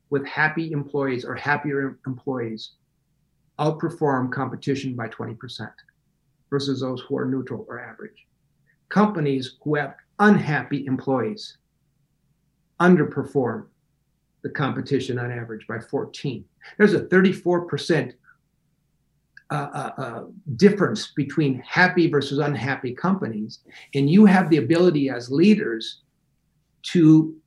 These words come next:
to increase, to teach them how to raise their level of happiness. Because another study showed that thirty-six, per-, this was on the Northeast Coast, by the way,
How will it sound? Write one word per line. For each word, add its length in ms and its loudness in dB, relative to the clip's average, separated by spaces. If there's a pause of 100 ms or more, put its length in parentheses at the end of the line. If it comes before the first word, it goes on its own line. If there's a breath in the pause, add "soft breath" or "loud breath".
(340)
to 240 4
increase, 580 6
to 200 2
teach 440 -2
them 260 -6 (920)
how 140 2
to 120 2
raise 220 6
their 100 4
level 220 2
of 100 -2
happiness. 440 -4
Because 400 4 (280 loud breath)
another 320 6
study 380 0
showed 300 2
that 220 -4
thirty-six, 540 4
per-, 140 0
this 200 4
was 120 4
on 120 6
the 60 6
Northeast 500 2
Coast, 200 -4
by 140 -6
the 60 -6
way, 120 -8